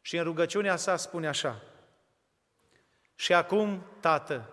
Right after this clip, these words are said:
proslăvește-mă la tine cu slava care o aveam înainte de întemeierea lumii, înainte de a fi lumea.” Era dorința Domnului Iisus Hristos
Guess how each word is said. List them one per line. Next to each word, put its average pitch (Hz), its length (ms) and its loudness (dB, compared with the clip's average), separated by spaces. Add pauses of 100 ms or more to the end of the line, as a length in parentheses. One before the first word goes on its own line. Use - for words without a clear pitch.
(1160)
proslăvește-mă 190 840 4
la 175 160 4
tine 185 300 -2
cu 175 140 -4
slava 185 580 4
care 175 240 2
o 160 60 6
aveam 165 460 2 (920)
înainte 185 640 4
de 165 140 0
întemeierea 160 600 2
lumii, 139 300 -4
înainte 170 380 -2
de 156 120 2
a 151 40 2
fi 151 160 -4
lumea.” 120 360 -4 (1800)
Era 165 220 2
dorința 196 640 4 (300)
Domnului 185 400 2
Iisus 160 320 -2
Hristos - 640 -6